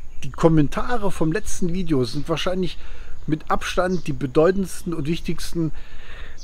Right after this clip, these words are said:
äh, Kommentare in dem Kanal bisher. Und die haben mir so viel bedeutet.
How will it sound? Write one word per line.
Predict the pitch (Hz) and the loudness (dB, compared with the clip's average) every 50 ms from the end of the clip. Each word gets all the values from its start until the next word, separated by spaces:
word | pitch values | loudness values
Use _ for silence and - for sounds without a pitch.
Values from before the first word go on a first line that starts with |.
| - - - | -4 -4 -2
äh, | 143 143 143 139 135 131 | 0 2 2 2 2 2
Kommentare | 117 160 160 151 151 147 135 - 147 147 160 160 147 151 156 156 | 2 2 2 4 4 2 2 2 0 0 0 2 2 2 4 4
in | 147 143 139 | 4 2 2
dem | 139 143 147 - | 4 4 4 4
Kanal | - 151 143 135 135 143 151 160 151 156 - - - - - - - - - | 2 2 2 2 2 2 2 2 2 2 0 -2 -4 -4 -4 -4 -4 -2 -2
bisher. | - 143 - - - 160 165 170 165 156 | 0 0 2 2 4 4 4 4 4 2
Und | 143 143 139 131 123 - | 2 0 0 0 0 0
die | 139 139 131 | 0 0 0
haben | 135 160 160 156 | 0 0 0 2
mir | 143 - - | 2 2 2
so | - - - - - - - 208 | 2 0 -2 -2 -2 -4 -4 -6
viel | - - - 214 208 196 | -4 -2 0 0 0 0
bedeutet. | 165 160 131 156 147 156 180 170 185 170 - - | 0 0 2 2 4 4 2 2 0 0 0 -2